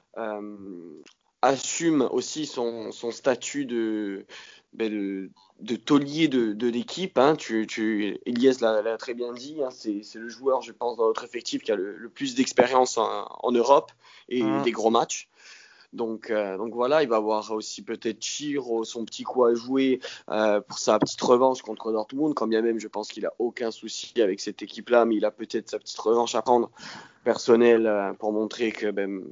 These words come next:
Speaker 1: il, il a actuellement le soulier d'or.
Speaker 2: Mhm.
Speaker 1: Euh, j-,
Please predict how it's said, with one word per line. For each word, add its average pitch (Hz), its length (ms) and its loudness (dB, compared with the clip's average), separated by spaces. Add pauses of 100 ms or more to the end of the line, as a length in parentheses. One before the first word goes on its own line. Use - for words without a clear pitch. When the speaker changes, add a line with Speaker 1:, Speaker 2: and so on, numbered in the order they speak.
Speaker 1:
il, 78 260 -10 (120)
il 101 80 0
a 98 40 2
actuellement 107 400 6
le 92 80 6
soulier 110 360 -4
d'or. 147 360 6 (640)
Speaker 2:
Mhm. 135 80 -2
Speaker 1:
Euh, 92 420 0 (320)
j-, - 220 -10